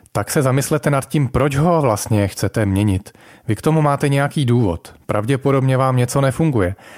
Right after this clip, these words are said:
Nefunguje vám nějaký proces ve vaší firmě, nefunguje optimálně. A vy hledáte způsob, jak tady tu věc ve vaší firmě opravit.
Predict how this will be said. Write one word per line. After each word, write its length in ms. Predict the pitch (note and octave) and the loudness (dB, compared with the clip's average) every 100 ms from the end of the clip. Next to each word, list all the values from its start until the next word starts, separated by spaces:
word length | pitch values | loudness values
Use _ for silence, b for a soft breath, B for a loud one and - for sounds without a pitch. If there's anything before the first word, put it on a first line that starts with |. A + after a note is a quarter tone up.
| B B | B B
Nefunguje 520 | A#2+ - F#3 E3 D#3+ | -2 0 2 2 2
vám 200 | C#3 B2+ | 2 2
nějaký 360 | A#2+ C3 - A#2 | 2 0 -2 -4
proces 460 | - G#2 C3 B2 | -2 0 0 0
ve 100 | A#2 | 2
vaší 280 | A2 B2 C3+ | 0 0 -2
firmě, 480 | - F#2 F#2+ F#2 F#2+ | -2 -2 0 -2 -2
nefunguje 500 | A2 G2 B2 B2 B2 | -4 -2 0 2 2
optimálně. 680 | A2 - B2+ A2 F#2+ F2+ F2 - B B B B B | 0 -2 0 2 0 0 -4 -8 B B B B B
A 380 | A2 G#2 G2+ G2+ - | -2 0 2 0 -2
vy 140 | C3+ | 0
hledáte 680 | A#2 A#2+ C3 C3+ C3 C3 B2 | 2 2 2 0 0 0 0
způsob, 720 | - - A2 - A2 G#2+ - | -2 -4 -4 -2 0 0 0
jak 200 | G2+ - | -4 -2
tady 220 | G#2+ A2+ | -4 -2
tu 160 | - G2+ | 0 0
věc 300 | G2 G#2 - | 0 0 -2
ve 80 | G2 | -2
vaší 320 | G#2+ - G#2+ | -2 -4 -6
firmě 440 | - G#2 G#2 G2+ | -4 -2 0 -2
opravit. 560 | - - G2 F2+ - | -4 -4 -2 -4 -6